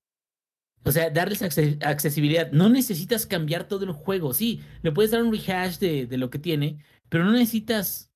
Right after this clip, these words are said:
completamente transformarlo. Claro, transformaciones completas o remakes, como el que tuvo Final Fantasy siete,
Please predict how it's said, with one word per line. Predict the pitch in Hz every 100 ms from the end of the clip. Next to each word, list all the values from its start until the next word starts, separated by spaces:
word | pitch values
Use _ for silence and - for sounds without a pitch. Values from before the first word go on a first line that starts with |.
| _
completamente | - 170 151 202 226 214 214 220
transformarlo. | 165 151 147 165 156 165 196 226 156 117 - _
Claro, | 220 269 262 - - -
transformaciones | 151 151 160 160 160 226 294
completas | 233 175 185 214
o | 185
remakes, | 131 139 156 - _ _ _ -
como | 131
el | 120
que | 120
tuvo | 180 196
Final | 180 175 180
Fantasy | 165 151 156 139
siete, | 131 123 123